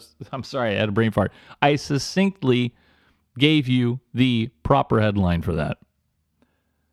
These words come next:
The contract is through something called Endeavors, a Texas-based nonprofit. And that's only for six months. Jeez. Um, here's some more stats here.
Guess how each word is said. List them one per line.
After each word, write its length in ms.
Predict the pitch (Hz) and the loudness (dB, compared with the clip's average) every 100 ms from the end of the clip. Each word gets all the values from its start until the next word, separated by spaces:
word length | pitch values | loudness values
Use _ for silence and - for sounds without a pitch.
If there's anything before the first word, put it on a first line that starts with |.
| _ _ _ _ _ _ | _ _ _ _ _ _
The 80 | |
contract 540 | - - 143 - 135 - | -4 0 2 2 0 0
is 160 | 113 | -2
through 100 | - | -2
something 340 | 107 123 120 110 | -2 -2 -2 0
called 280 | 113 107 - | 0 0 0
Endeavors, 840 | 110 104 95 101 101 90 78 - - | 0 0 0 0 0 -2 -4 -6 -4
a 100 | 107 | -2
Texas-based 960 | 101 - 127 - 120 - 107 107 - - | -2 0 0 0 -2 0 0 0 -2 -2
nonprofit. 800 | 98 92 101 - 80 82 - - _ _ _ | 0 0 0 -2 -6 -6 -8 -10 _ _ _
And 80 | 131 | -2
that's 160 | 160 | 0
only 120 | 175 147 | 0 0
for 120 | - | -4
six 360 | - - 135 123 | -6 -6 -6 -2
months. 400 | 139 107 - - _ _ _ _ _ _ _ _ _ _ _ _ _ _ | 0 0 -8 -16 _ _ _ _ _ _ _ _ _ _ _ _ _ _
Jeez. 680 | - 98 98 73 - - - _ _ _ _ _ _ _ _ _ _ 110 | -4 0 0 -2 -8 -10 -16 _ _ _ _ _ _ _ _ _ _ -6
Um, 800 | 101 101 98 101 98 98 98 95 _ _ _ _ _ _ _ _ _ _ | -2 0 0 0 0 0 -2 -6 _ _ _ _ _ _ _ _ _ _
here's 180 | 139 143 | 0 0
some 160 | - | -2
more 220 | 110 113 120 | 0 0 -2
stats 540 | - - 90 90 - | -4 -4 -2 -2 -4
here. 420 | - 92 95 113 | 0 2 2 -2